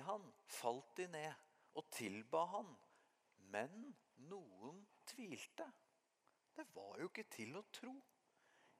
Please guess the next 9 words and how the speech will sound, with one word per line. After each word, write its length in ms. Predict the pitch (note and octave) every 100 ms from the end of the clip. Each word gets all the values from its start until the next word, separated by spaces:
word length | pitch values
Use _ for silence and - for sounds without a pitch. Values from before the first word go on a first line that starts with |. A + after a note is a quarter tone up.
| -
Likevel 840 | A#2 F#3+ D3+ - F#3+ C#3+ E3+ F3+ - - -
hadde 240 | - - -
det 120 | G#3+
skjedd. 400 | - - - - - - - - - - - -
Og 100 | C#3+
så 200 | F3+ F3 F3+ D3
må 120 | D3+
vi 140 | A2+ A#2+
huske. 300 | G#2+ -